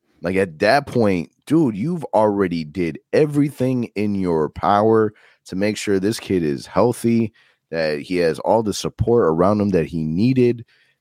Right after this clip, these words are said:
that it's, it's, it's go time at this point. If he got hurt again, like, there's only so much time that you're, you're really able to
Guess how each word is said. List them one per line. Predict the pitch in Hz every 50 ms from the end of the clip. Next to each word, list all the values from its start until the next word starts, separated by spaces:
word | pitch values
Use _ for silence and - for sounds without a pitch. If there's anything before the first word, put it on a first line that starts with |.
| _
that | - 82 80 78
it's, | 76 76 92 98 - -
it's, | 82 95 98 - -
it's | 71 73 98 95 -
go | 80 95 113 175 185
time | 147 - 131 117 98 85 76 69 58 - _ _ _
at | - 78 92 78
this | - 143 160 -
point. | - - 82 73 69 62 - _ _ _ _ -
If | 80 - -
he | 160 202
got | 262 165 143 117 90
hurt | - - 147 160 135 -
again, | 92 95 87 - 98 113 143 143 107 90 82 80 _ _ _ _ _ _ _ _ _ _ _ _ _ _ _ _ _ _ - _
like, | - 104 120 113
there's | 123 131 127 135
only | 135 151 151 147
so | 127 - - - 143
much | 143 143 131 127 - -
time | - - - 104 101 107 117 113 104
that | 98 92
you're, | 90 90 95 98 92 87 82 _
you're | 87 90 92 90
really | 85 82 90 101 104 110 113 101 92 - -
able | 85 92 98 87 90 92 87
to | - - - 98 95 90